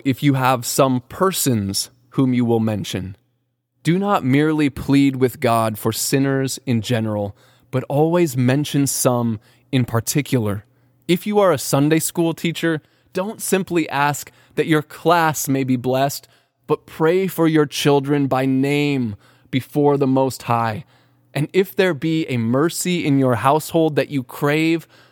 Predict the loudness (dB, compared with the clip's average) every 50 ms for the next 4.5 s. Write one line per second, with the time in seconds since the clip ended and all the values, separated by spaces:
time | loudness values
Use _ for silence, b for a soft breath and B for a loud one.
0 | b b b _ 0 0 0 0 2 2 2 4 4 2 2 0 -2 -2 -2 -2
1 | -2 0 0 0 0 0 0 0 0 0 0 -2 -2 -2 -2 0 0 2 0 0
2 | -2 -4 b b b b b b b -6 -6 -4 -2 -2 0 0 -2 -4 -2 0
3 | 0 0 0 0 0 0 0 0 -2 -8 -14 _ _ -2 0 2 2 2 0 0
4 | 2 2 2 2 2 0 -2 -10 -20 -20